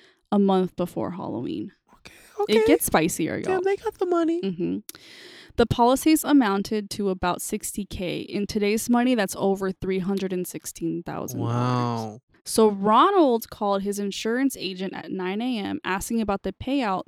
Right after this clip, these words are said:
Speaker 1: the day after Timothy's death. <coughs> Cochino.
Speaker 2: That's, I'm like, "Bitch, at least wait a little bit."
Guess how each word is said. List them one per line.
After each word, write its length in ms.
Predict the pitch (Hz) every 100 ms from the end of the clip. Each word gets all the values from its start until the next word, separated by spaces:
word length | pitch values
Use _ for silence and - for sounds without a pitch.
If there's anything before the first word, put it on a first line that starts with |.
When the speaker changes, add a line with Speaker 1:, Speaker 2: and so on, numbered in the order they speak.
| -
Speaker 1:
the 80 | 196
day 240 | 208 202 -
after 380 | 180 190 - 190
Timothy's 560 | - 180 170 147 151
death. 460 | - - - _ - - -
<coughs> 60 | - - _ _ _ _ _ _ _ _
Cochino. 560 | - 196 - 165 - 175 _ _ -
Speaker 2:
That's, 360 | 135 - - -
I'm 120 | 143
like, 200 | 151 147
"Bitch, 400 | - 147 165 175 -
at 60 | 170
least 200 | 240 -
wait 180 | 127 123
a 40 |
little 200 | 107 107
bit." 240 | 73 53